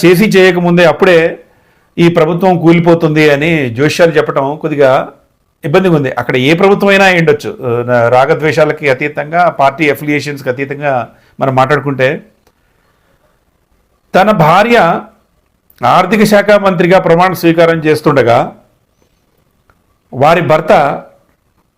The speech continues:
టీవీ స్టూడియోలకి ఇంటర్వ్యూలు ఇస్తూ ఇది ఖచ్చితంగా కూలిపోయే ప్రభుత్వమే అని అన్నారు. వారు మేధావి, ఆ, వారిని కించపరచడం ఏమాత్రం మన ఉద్దేశం కాదు.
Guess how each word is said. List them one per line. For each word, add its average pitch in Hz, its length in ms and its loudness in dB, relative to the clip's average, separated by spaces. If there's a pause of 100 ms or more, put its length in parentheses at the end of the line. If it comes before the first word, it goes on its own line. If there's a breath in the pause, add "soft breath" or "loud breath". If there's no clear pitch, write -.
(1080)
టీవీ 214 480 2
స్టూడియోలకి 185 800 0 (1040)
ఇంటర్వ్యూలు 185 440 2
ఇస్తూ 165 500 0 (840)
ఇది 170 480 2
ఖచ్చితంగా 180 400 -4
కూలిపోయే 156 580 2
ప్రభుత్వమే 131 560 -2
అని 135 180 -2
అన్నారు. 117 280 0
వారు 131 160 2
మేధావి, 143 560 0 (1080)
ఆ, 131 60 0
వారిని 139 400 2
కించపరచడం 156 840 -2 (220)
ఏమాత్రం 160 520 0
మన 139 100 0
ఉద్దేశం 123 400 -2
కాదు. 92 260 -8